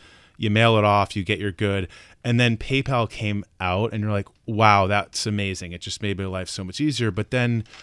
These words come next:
you realize that it's still sending value through the existing system and protocols. It's really not a global payment system. And then you discover Bitcoin, and you're like, "Oh my God, um, this is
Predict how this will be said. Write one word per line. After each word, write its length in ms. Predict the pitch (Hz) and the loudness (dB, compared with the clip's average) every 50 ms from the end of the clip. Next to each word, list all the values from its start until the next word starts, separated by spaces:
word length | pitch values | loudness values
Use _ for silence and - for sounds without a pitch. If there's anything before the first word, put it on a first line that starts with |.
| - - - - _ _ - | -20 -20 -20 -20 _ _ -2
you 180 | 127 123 120 | 0 2 2
realize 480 | 110 120 127 131 127 120 117 113 107 - | 4 4 6 6 8 8 8 8 6 4
that 100 | 117 107 | 2 0
it's 140 | 107 - - | 0 0 -2
still 520 | - - - 131 127 123 120 120 117 110 95 | -2 0 2 4 4 6 6 4 4 2 0
sending 600 | - - - - - 131 117 113 113 110 104 98 | -4 -6 -4 0 2 2 4 4 2 2 0 0
value 500 | 90 107 101 104 107 107 101 104 104 95 | 0 0 2 2 2 2 0 0 -2 -2
through 200 | - - 113 101 | -2 -4 -4 -2
the 120 | 101 98 | -2 -4
existing 640 | 95 90 90 98 110 101 - - 117 107 104 101 | -4 -6 -4 -4 -4 -4 -2 -2 -2 -2 -2 -4
system 440 | - - - 113 - - - 110 101 | -4 -6 -6 -6 -6 -4 -2 -2 0
and 140 | 98 92 90 | 0 -2 0
protocols. 720 | - 135 139 135 127 - - 113 104 98 98 98 95 - - - - - - - - - | 0 2 2 2 0 0 -2 -2 0 0 0 0 -2 -4 -10 -16 -20 -20 -20 -20 -6 -6
It's 200 | 120 117 - - | -4 -4 -4 -2
really 300 | 120 135 143 139 135 127 | 2 2 4 4 4 4
not 340 | 117 113 110 110 110 110 - - | 4 4 4 4 4 2 0 -4
a 100 | 113 107 | -8 -10
global 640 | 95 - - 104 107 104 107 104 101 101 98 98 92 | -8 -8 -4 -2 2 2 2 2 2 2 0 0 -2
payment 440 | - - 117 117 113 113 110 98 - | -4 -2 0 0 0 0 0 -2 -4
system. 680 | - 104 98 - - - 104 98 95 92 92 90 85 - - - - - _ _ | -4 -4 -6 -6 -6 -6 -4 -4 -4 -4 -4 -6 -8 -10 -16 -20 -20 -20 _ _
And 180 | - 117 117 117 | 2 4 6 6
then 180 | 117 113 113 113 | 6 6 6 6
you 120 | 110 110 | 4 2
discover 580 | 101 107 - - - 123 113 107 95 104 98 90 | 2 0 -2 -2 0 0 0 2 2 0 0 -2
Bitcoin, 840 | 82 - 123 135 - - - - 113 107 104 101 98 101 98 95 90 - - - - _ _ _ | 0 0 -2 -2 -2 -2 -4 -2 0 0 0 0 0 0 -2 -4 -4 -8 -14 -20 -20 _ _ _
and 120 | - 110 | -4 -2
you're 80 | 107 104 | 0 0
like, 180 | 101 95 - - | 0 -2 -4 -4
"Oh 120 | - 117 104 | -4 -2 0
my 160 | 101 95 95 | 0 0 0
God, 580 | 90 131 139 147 135 120 110 104 98 98 101 - - - - | 2 4 8 8 10 10 10 8 6 4 0 -4 -8 -12 -6
um, 480 | 107 107 104 98 98 98 92 90 98 - | -2 -2 0 0 0 -2 -4 -6 -6 -8
this 320 | 113 104 120 120 113 - | -4 -2 0 0 0 0
is 240 | 123 113 98 - | -2 -2 -2 -4